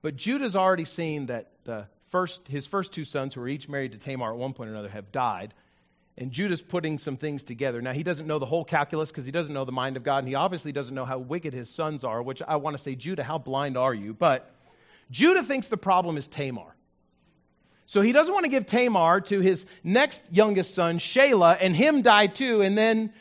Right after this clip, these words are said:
Judah have no offspring, no, no lineage after him whatsoever. So he tells Tamar, "Go home, be a widow until Shelah is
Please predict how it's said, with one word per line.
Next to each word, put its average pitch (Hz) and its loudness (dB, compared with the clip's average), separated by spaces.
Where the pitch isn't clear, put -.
Judah 214 2
have 185 4
no 247 4
offspring, 185 4
no, 247 4
no 240 8
lineage 196 2
after 180 -2
him 180 0
whatsoever. 180 2
So 233 2
he 240 2
tells 285 2
Tamar, 196 2
"Go 254 6
home, 202 4
be 233 4
a 294 4
widow 196 4
until 202 0
Shelah 262 4
is 208 -2